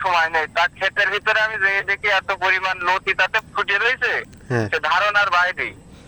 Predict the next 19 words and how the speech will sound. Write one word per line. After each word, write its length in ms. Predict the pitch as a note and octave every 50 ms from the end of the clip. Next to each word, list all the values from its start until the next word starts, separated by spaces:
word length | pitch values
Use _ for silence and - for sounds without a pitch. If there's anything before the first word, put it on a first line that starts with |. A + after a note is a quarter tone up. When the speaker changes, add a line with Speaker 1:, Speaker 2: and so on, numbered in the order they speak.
| - - - -
Speaker 1:
আমি 260 | - C3 C3 D#3 F#3
Speaker 2:
হ্যাঁ। 120 | G3 G3+ A3
Speaker 1:
যদি 80 | A3+
পরিচর্যা 640 | A#3 - G3+ G#3 G3+ G#3+ G#3 A3 G#3 G#3 G#3 G#3+ G#3+
করতাম 360 | G#3 A3+ A3+ - - B3 A#3+
তাহলে 300 | A3+ A#3+ A#3+ A#3 A#3 A#3
লতিরাজ 460 | A3+ A3 G#3+ G#3+ - G#3+ G#3 G#3 G#3 G3+
বাড়ি 300 | G3 G3+ F#3+ F#3+ F#3 F#3+
আসবে, 200 | F#3+ F#3 F3+ F#3+
এটার 200 | F#3+ F#3 G3+ G3
মাথায় 280 | F#3+ F#3 F3+ - F#3+ F#3+
কালো 280 | - E3 E3 E3 E3+ E3+
তিলে, 320 | - E3+ E3 E3 F#3 G#3+
Speaker 2:
হ্যাঁ। 500 | A#3 B3 - - - - - - - -
Speaker 1:
এর 100 | D#3+ F3+
আমি 180 | G3 G3+ G#3+ G#3
লতি 300 | G3+ G3+ G#3 - G#3 G3+
নিয়ে 220 | G3+ G3+ G3+ G3
পারতাম 380 | F3+ F3+ F3 E3 - F3+ F3+